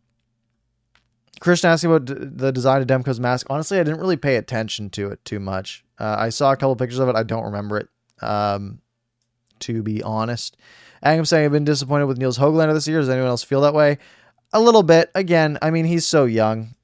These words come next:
Um, it's the, it's the sophomore slump. The, the problem is everyone on the team has been worse than normal this year. Uh, so I'm not too, too worried. Um, Professor Dogwood saying, "Should the Canucks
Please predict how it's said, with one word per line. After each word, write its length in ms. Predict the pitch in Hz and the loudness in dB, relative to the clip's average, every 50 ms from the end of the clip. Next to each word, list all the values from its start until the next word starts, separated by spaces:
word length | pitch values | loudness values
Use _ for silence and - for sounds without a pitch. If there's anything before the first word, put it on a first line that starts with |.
| _ _ | _ _
Um, 560 | - 117 113 113 113 113 113 110 110 110 - _ - | 0 2 2 4 4 2 2 0 -4 -8 -12 _ -4
it's 240 | 156 147 - - | -4 -4 -4 -4
the, 180 | - 151 147 151 - | -4 -4 -2 -2 -2
it's 160 | 160 - - | -2 -2 -4
the 100 | 156 165 | -6 -2
sophomore 420 | - 180 160 160 160 - 156 147 | 2 4 4 4 2 0 -4 -6
slump. 340 | 143 - - 160 135 110 - | -6 -2 -2 0 0 0 0
The, 140 | - 151 170 | 0 0 2
the 140 | 170 190 160 | 2 2 4
problem 260 | - 220 226 240 226 | 6 4 4 4 2
is 140 | 226 185 - - | 0 -2 0 -2
everyone 340 | 147 156 156 180 175 170 | -2 0 2 2 2 2
on 60 | 160 147 | 0 0
the 100 | 139 127 | -2 -4
team 200 | - 139 135 120 | -4 -6 -6 -4
has 120 | 120 110 | -6 -4
been 200 | 101 123 123 117 | -4 -6 -4 -2
worse 220 | 117 123 117 110 | 0 0 -2 -2
than 140 | - - 113 | -4 -6 -4
normal 260 | 117 113 110 107 101 | -2 -2 -2 -2 -4
this 160 | 104 98 - 117 | -6 -6 -6 -4
year. 200 | 107 101 95 - _ _ _ _ _ _ _ _ _ | -4 -6 -6 -8 _ _ _ _ _ _ _ _ _
Uh, 360 | - 117 117 117 113 113 117 | 0 2 2 4 4 2 2
so 180 | 110 - - 131 | 0 2 2 4
I'm 100 | 127 131 | 4 4
not 220 | 139 135 123 - | 2 0 0 -2
too, 380 | - - 127 120 117 113 110 104 | -4 -6 -4 -2 -2 -2 -4 -4
too 240 | - - - 107 104 | -6 -8 -6 -6 -4
worried. 260 | 104 101 98 98 - - _ - _ _ - _ _ _ _ _ _ _ _ _ _ _ _ _ _ _ _ _ _ _ _ _ _ _ _ _ _ _ _ _ - - _ _ _ _ _ _ _ _ _ _ _ _ _ _ _ _ _ _ _ _ _ _ | -4 -4 -6 -6 -10 -14 _ -20 _ _ -20 _ _ _ _ _ _ _ _ _ _ _ _ _ _ _ _ _ _ _ _ _ _ _ _ _ _ _ _ _ -20 -20 _ _ _ _ _ _ _ _ _ _ _ _ _ _ _ _ _ _ _ _ _ _
Um, 720 | - - 123 127 127 127 127 127 127 127 123 123 117 - - _ _ _ _ | -2 0 2 4 4 6 6 6 6 4 4 0 -4 -10 -18 _ _ _ _
Professor 300 | - 170 175 175 180 165 | 2 2 2 4 4 4
Dogwood 360 | 156 151 156 160 156 160 147 | 4 6 6 6 4 0 -2
saying, 380 | - - 165 151 147 147 147 135 | -2 0 0 2 2 0 -2 -4
"Should 160 | - - 143 | -8 -6 -6
the 80 | 139 139 | -6 -6
Canucks 560 | - 151 156 165 175 165 - - - - | -2 0 0 0 0 -2 -4 -8 -8 -10